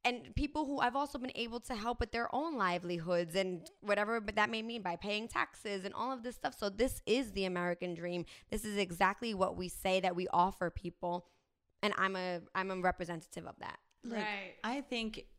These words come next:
Speaker 2: everybody deserves an opportunity.
Speaker 1: Yeah.
Speaker 2: Everyone who wants an opportunity, this country gives it to you. But we have to be out there and be, uh, proactive.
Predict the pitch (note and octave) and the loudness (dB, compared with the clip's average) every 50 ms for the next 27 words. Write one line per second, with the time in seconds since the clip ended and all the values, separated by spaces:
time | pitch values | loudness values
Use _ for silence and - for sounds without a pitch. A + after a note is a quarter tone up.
0 | _ - F3+ F#3+ F#3+ F3+ E3 F3 E3+ E3 D#3+ C#3 C#3+ C#3+ C3+ - - D3+ C#3+ C3+ | _ -4 -2 -2 0 0 0 0 0 0 -2 -2 -2 -2 -2 -2 0 0 0 -2
1 | C3+ C#3+ C3+ C3+ B2+ B2 - - A2+ A2 - - A#2+ G#2+ G#2 G2 F2 - G2+ - | -2 -2 -2 0 -2 -2 -4 -6 -8 -6 -4 -4 -2 -2 -2 -4 -6 -10 -12 -14
2 | - _ _ _ - E3 - - - - - - - - _ _ _ _ _ _ | -18 _ _ _ -18 -16 -16 -14 -16 -16 -18 -20 -20 -20 _ _ _ _ _ _
3 | _ _ _ _ _ _ _ _ _ _ - - F#3+ G#3+ B3 C#4 A#3 A#3+ A#3+ A#3+ | _ _ _ _ _ _ _ _ _ _ -4 -2 -2 0 0 0 0 0 0 0
4 | A3 - G3+ E3 D3+ D#3 D#3+ E3 E3 F3+ G3 - - F3+ E3+ D#3+ D#3+ D#3+ - D#3 | 0 0 -2 -2 0 0 0 2 2 0 0 -2 -2 -2 -2 -2 -2 -2 -4 -6
5 | C#3 - - F3 E3+ F3 F3 E3+ F3 F3 F3 - - _ _ _ - D3+ F3 F3 | -6 -4 -2 -2 0 0 0 -2 -2 -4 -6 -8 -10 _ _ _ -4 -2 -2 -2
6 | E3 - - - D#3+ D#3 D3+ - D3+ C3+ B2 B2+ A#2 G#2+ A#2+ G#2 - - - - | -2 -4 -4 -4 -4 -2 -2 -4 -6 -4 -4 -4 -4 -4 -6 -8 -8 -8 -12 -14
7 | - - - - - _ _ _ _ _ _ _ _ _ _ _ _ _ _ _ | -14 -16 -18 -18 -20 _ _ _ _ _ _ _ _ _ _ _ _ _ _ _
8 | _ _ - - - - - - - - G3 G#3 G#3+ A#3+ B3+ A#3+ A3 A#3 C4+ C#4 | _ _ -20 -20 -20 -20 -20 -12 -4 -2 -2 0 2 2 2 2 2 2 2 2
9 | D4+ D4 - - C4+ B3 G#3+ G3 A3 A3 G3+ - F#3 F#3 F#3 F#3 F#3+ G3 F#3 F3+ | 0 0 -2 -2 -2 -2 0 0 0 0 0 0 0 0 0 -2 -2 -2 -2 0
10 | F3 F3 F3+ - - - - - E3+ F3 E3+ E3 D#3+ F3+ E3+ F3 F3 F3 E3 E3 | -2 -2 -4 -6 -14 -20 -8 -4 -2 -2 0 0 -2 -2 0 0 0 0 -2 -4
11 | - - - - - - - - - D#3 E3 D#3 D3 D3 C#3+ C#3 C3 - - - | -8 -14 -20 -20 -20 -20 -20 -12 -8 -4 -4 -4 -2 -4 -4 -4 -6 -8 -2 0
12 | - - G#3 G3 F3+ F3 - - - C#3 C3 C3 - - - A2 - - | 2 4 4 4 4 2 0 -2 -2 -2 -2 -2 -2 -4 -4 -6 -6 -6